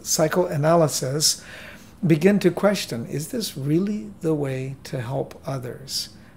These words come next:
I'm not sure that's quite right." So Albert Ellis, as one of the psychoanalysts, began recognizing this is not helping certain people. In fact, it helps some,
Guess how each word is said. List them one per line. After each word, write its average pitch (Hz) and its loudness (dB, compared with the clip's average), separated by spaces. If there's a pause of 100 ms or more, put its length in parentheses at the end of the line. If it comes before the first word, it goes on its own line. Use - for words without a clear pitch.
(300)
I'm 220 -2
not 240 -2
sure 196 4
that's 175 4
quite 170 0
right." 175 -4
So - -4
Albert 160 2
Ellis, 165 0 (340)
as 151 2
one 160 2
of 147 2
the 147 4
psychoanalysts, 147 -2
began 151 2
recognizing 143 0 (240)
this 185 2
is 135 0
not 170 0
helping 151 -4
certain 147 -4
people. - -6
In 139 -2
fact, 165 4
it 160 2
helps 170 2
some, 151 2